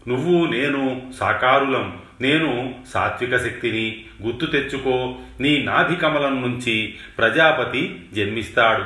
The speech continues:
తపస్సు చేసి రాజస శక్తిని పొందుతాడు. రక్తవర్ణంతో ముల్లోకాలను సృష్టిస్తాడు. నువ్వు వాటిని రక్షిస్తావు. కోపించిన ఆ ప్రజాపతి నొసటి నుంచి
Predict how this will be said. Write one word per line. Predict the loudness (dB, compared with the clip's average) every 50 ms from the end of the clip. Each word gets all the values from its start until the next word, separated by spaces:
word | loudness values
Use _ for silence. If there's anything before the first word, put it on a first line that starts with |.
| -6 -10 -14 -16 -4 0
తపస్సు | 0 2 2 2 0 0 -2 -4
చేసి | 0 0 0 0 0 0 0 0 0 -2 -4 -6 -10 -16 -6 -2
రాజస | 2 2 4 4 4 2 0 -2 -6 -6 -6
శక్తిని | -8 -6 -4 -4 -2 -2 -2 -2 -2 -4 -8 -14 -16 -10 -6
పొందుతాడు. | -6 -4 -4 -4 0 2 4 4 4 2 0 -4 -8 -12 -16 -20 -20 -20 _ _ _ _ _ _ -20 -20 -20 -8 0 2
రక్తవర్ణంతో | 4 4 4 4 4 4 4 2 2 2 2 0 0 0 0 2 2 2
ముల్లోకాలను | 2 0 -2 -2 2 2 2 2 4 2 2 2 2 2 0 -2 -4 -4 -6 -8 -12 -16 -12 -8
సృష్టిస్తాడు. | -6 -6 -6 -6 -6 -6 -4 0 2 4 4 4 2 0 -4 -8 -12 -16 -18 -8 -4 -2
నువ్వు | 0 0 2 2 2 2 0 -2 -4 -8 -6 0
వాటిని | 2 4 4 4 2 0 -4 -4 -2
రక్షిస్తావు. | -2 -4 -4 -6 -8 -10 -8 -4 0 0 2 2 0 -2 -6 -10 -14 -16 -18 -20 -10 -4
కోపించిన | 0 2 2 2 2 -2 -2 -2 0 2 2
ఆ | 2 2 2 2 2
ప్రజాపతి | 2 0 0 2 4 4 4 4 4 0 -2 -2 -2 -4 -4 -6 -10 -14 -6 -2
నొసటి | 0 0 2 4 4 2 2 2
నుంచి | 0 -2 -2 -4 -4 -2 -2 -2 -2 -2 -6